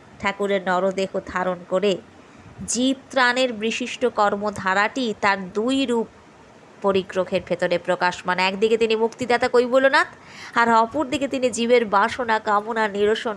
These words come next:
করে সত্যাশ্রয় প্রদানকারী স্বয়ং বিষ্ণু স্বরূপ নারায়ণ। প্রতি বৎসর চোদ্দোই আশ্বিন সত্যনারায়ণ আবির্ভাব উৎসবে আমরা তিন ভাই কানু, মনু,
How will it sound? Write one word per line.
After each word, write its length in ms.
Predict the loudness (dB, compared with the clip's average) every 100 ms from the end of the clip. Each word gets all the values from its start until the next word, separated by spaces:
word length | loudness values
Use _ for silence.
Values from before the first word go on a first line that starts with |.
| -2
করে 220 | 0 0
সত্যাশ্রয় 840 | -2 -6 -6 -6 -4 -4 -2 -2 -2
প্রদানকারী 640 | -4 -2 -2 0 0 0 -2 -8 -20 -14
স্বয়ং 640 | -8 2 4 6 4 2 -2
বিষ্ণু 400 | -2 -2 -2 -4
স্বরূপ 360 | 0 2 2 0
নারায়ণ। 680 | -4 0 0 0 0 0 -4 -12 -20 -20 -20 -20 -20 -20 -4
প্রতি 400 | 2 4 6 4
বৎসর 580 | 6 2 2 -2 0 0
চোদ্দোই 500 | 2 0 2 2 4
আশ্বিন 340 | 2 0 -6
সত্যনারায়ণ 680 | -4 -6 -2 0 2 2 2
আবির্ভাব 540 | 0 -2 -4 -2 -6 -6
উৎসবে 500 | -10 -4 0 2 0 -4 -20 -20 -20 -20 -20 -20 -20 -20 -20 -20 -20 -20 -20 -20 -20 -20 -20 -4
আমরা 280 | 0 2 0
তিন 340 | 0 -2 -2
ভাই 380 | -2 2 2 2 -4 -20 -20 -20 -20 -2
কানু, 360 | 2 2 2 0
মনু, 420 | 0 -2 0